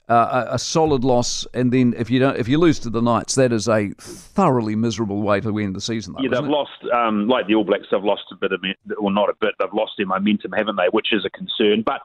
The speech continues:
Speaker 2: you think about it, Penrith Panthers, two-time champs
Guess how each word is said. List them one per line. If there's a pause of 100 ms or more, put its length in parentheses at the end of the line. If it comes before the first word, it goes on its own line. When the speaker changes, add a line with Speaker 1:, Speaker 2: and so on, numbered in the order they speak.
(400)
Speaker 2:
you
think
about
it,
Penrith
Panthers,
two-time
champs